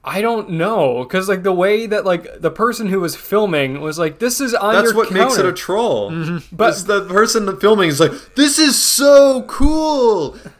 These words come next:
Speaker 2: This is so
Speaker 1: No,
Speaker 2: cool.
Speaker 1: but, like, at
Speaker 2: This is so cool."
Speaker 1: <laughs>
Speaker 2: Like, every, every minute of
Speaker 1: But,
Speaker 2: that video
Speaker 1: but at the
Speaker 2: is
Speaker 1: beginning,
Speaker 2: filled
Speaker 1: they're
Speaker 2: with
Speaker 1: like,
Speaker 2: her
Speaker 1: "This is
Speaker 2: saying
Speaker 1: on your countertop," and they're, like,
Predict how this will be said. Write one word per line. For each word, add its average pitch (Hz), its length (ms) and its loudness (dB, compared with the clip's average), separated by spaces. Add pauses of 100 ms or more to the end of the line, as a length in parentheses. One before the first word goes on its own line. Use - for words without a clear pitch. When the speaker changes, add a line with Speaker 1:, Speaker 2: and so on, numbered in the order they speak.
Speaker 2:
This 277 260 -6
is 269 240 -4
so 226 1160 2
Speaker 1:
No, 294 180 6
Speaker 2:
cool. 233 80 8
Speaker 1:
but, 226 160 2
like, 226 300 -6
at 220 180 -6
Speaker 2:
This 320 540 -4 (880)
is 170 260 -4
so 180 1000 0
cool." - 140 0
Speaker 1:
<laughs> 151 340 -2
Speaker 2:
Like, 170 200 -4
every, 160 540 -6 (520)
every 156 760 -4
minute 135 480 -10
of 127 80 -10
Speaker 1:
But, - 80 -2
Speaker 2:
that 233 160 -2
video 247 120 -8
Speaker 1:
but 208 60 -2
at 220 120 -2
the 226 60 -4
Speaker 2:
is 196 60 -8
Speaker 1:
beginning, 220 380 -2
Speaker 2:
filled - 40 -4
Speaker 1:
they're 208 60 0
Speaker 2:
with - 60 -
Speaker 1:
like, 180 80 0
Speaker 2:
her - 60 -12
Speaker 1:
"This 240 180 0
is 277 100 -8
Speaker 2:
saying 247 100 -6
Speaker 1:
on 214 160 -2
your 196 140 -4
countertop," 175 760 -6
and 156 100 -12
they're, 165 120 -6
like, 151 280 -6